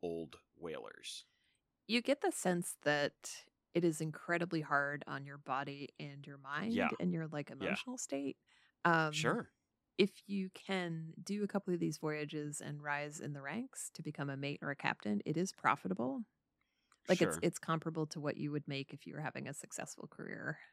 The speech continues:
Speaker 2: on land.
Speaker 1: Sure, sure.
Speaker 2: But you don't see older people in the bottom of this hierarchy.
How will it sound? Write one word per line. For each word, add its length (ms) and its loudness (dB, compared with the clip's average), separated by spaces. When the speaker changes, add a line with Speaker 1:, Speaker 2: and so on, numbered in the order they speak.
Speaker 2:
on 140 -2
land. 420 -6
Speaker 1:
Sure, 320 -4
sure. 320 -6
Speaker 2:
But 140 8
you 140 6
don't 280 4
see 520 0
older 400 4
people 680 -4
in 520 -4
the 60 2
bottom 340 4
of 140 -8
this 180 -6
hierarchy. 800 -8